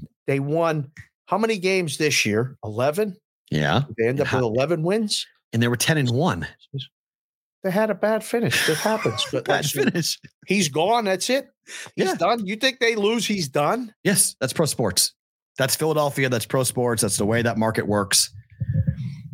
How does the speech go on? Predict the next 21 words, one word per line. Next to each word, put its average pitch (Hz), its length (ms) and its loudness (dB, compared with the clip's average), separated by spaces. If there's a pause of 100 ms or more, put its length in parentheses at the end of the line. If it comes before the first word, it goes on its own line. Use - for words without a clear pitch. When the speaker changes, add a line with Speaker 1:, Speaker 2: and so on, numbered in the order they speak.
(100)
Speaker 2:
You've 98 220 0
shown, 117 500 2 (800)
you 208 60 2
know, 113 60 4
once 147 240 2
you 160 60 2
show 175 200 2
your 135 100 2
slip, 170 340 2
that's 110 220 0
it. 143 180 0
Goodbye. 110 400 0 (1300)
Speaker 1:
Once - 360 2
you 113 100 -2
show 151 380 2
your 107 240 2
slip, - 520 0
that's 110 320 -2
it? 226 380 -2 (200)
Speaker 2:
Mm-hmm. 127 300 2 (500)
Goodbye. 127 360 0